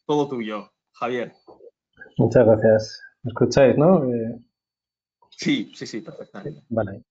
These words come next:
Speaker 2: muy bien. Pues empezamos. Vamos a, a intentar ir rápido,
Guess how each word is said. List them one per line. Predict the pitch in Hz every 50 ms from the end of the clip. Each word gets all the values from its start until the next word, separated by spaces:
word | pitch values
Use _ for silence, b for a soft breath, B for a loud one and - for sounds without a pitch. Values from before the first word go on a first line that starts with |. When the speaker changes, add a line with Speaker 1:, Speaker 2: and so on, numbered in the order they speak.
| _ _ -
Speaker 2:
muy | 123 117 110
bien. | 101 101 107 107 - _ _
Pues | - 113 107 107 107 107 107 107 - - - - _ -
empezamos. | 131 117 117 117 110 110 135 139 143 143 147 143
Vamos | 127 120 123 131 123 -
a, | 139 131 123 127 127 123
a | 120 123 - - - - - - - _ _ _ - 143
intentar | 127 120 127 127 120 120 127 120 123
ir | 120 113
rápido, | 123 139 135 139 139 143 147 160 185 - - - _